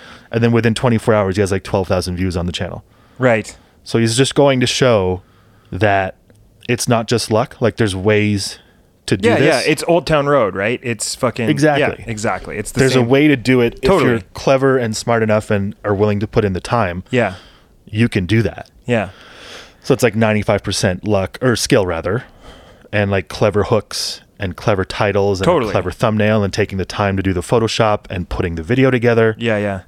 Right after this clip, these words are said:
Speaker 1: Once that's done, there's ways to make it spread like wildfire.
Speaker 2: You, yeah, riding the coattails of another successful person helps a lot. You know that Tom Haverford line from Parks and Rec where he's like,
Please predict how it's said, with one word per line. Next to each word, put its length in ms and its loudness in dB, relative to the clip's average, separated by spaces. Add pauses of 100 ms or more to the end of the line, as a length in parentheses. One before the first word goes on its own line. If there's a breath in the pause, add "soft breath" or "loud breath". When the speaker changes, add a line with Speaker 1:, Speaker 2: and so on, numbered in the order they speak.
Speaker 1:
Once 200 0
that's 200 0
done, 400 0
there's 220 0
ways 420 0
to 100 -4
make 200 -2
it 100 -6
spread 280 -4
like 160 -10
wildfire. 500 -8 (180)
Speaker 2:
You, 300 0
yeah, 340 0
riding 360 2
the 80 0
coattails 500 2
of 220 -2
another 380 0
successful 440 -6
person 340 -2
helps 280 -6
a 60 -4
lot. 260 -4 (260 soft breath)
You 80 0
know 60 4
that 300 -2
Tom 200 2
Haverford 500 -2
line 280 0
from 320 -4
Parks 320 -4
and 100 -4
Rec 220 -4
where 80 -2
he's 180 -4
like, 300 -4